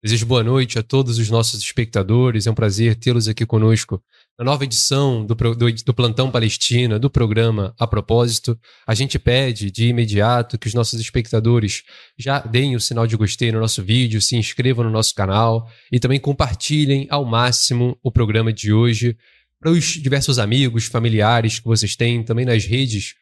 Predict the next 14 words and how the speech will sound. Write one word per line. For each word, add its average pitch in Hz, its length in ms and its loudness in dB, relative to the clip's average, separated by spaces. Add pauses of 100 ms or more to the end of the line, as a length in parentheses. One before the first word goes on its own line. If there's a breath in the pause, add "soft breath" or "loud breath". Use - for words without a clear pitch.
(140)
sociais, 120 760 0
como 113 140 -2
Instagram, 113 640 0
o 95 80 -2
X, 117 460 0
o 104 60 0
Facebook, 120 640 0 (260 soft breath)
também 160 260 0
nos 139 160 0
grupos 139 500 2
e 139 60 2
contatos 117 600 0
do 117 120 2
WhatsApp. 117 580 0